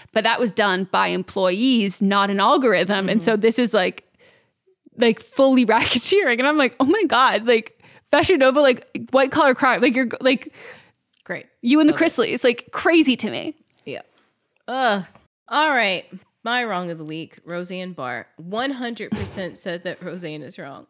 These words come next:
Speaker 2: Zero percent said Roseanne is not wrong. Somebody said that on their live stream on TikTok, Roseanne is always popping up, and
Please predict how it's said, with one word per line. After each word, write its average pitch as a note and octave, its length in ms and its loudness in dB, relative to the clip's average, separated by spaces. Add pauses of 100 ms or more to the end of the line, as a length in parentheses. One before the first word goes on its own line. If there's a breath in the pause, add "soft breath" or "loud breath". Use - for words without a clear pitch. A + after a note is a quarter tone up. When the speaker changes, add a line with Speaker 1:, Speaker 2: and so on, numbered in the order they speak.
Speaker 2:
Zero F#3+ 420 -10
percent E3+ 400 -16
said D#3 340 -14
Roseanne D3+ 520 -14
is E3 160 -16
not D3+ 320 -14
wrong. A#2+ 360 -18 (680)
Somebody F#3+ 380 -10
said F3 300 -10
that C#3 300 -10 (680)
on F3 180 -8
their E3 280 -8 (260)
live D3+ 340 -8
stream G3 240 -12
on D3+ 120 -14
TikTok, F#3+ 480 -14
Roseanne F3 340 -12
is E3 120 -16 (140)
always C#3+ 340 -12
popping D#3 360 -12
up, D#2 280 -16
and C3+ 260 -12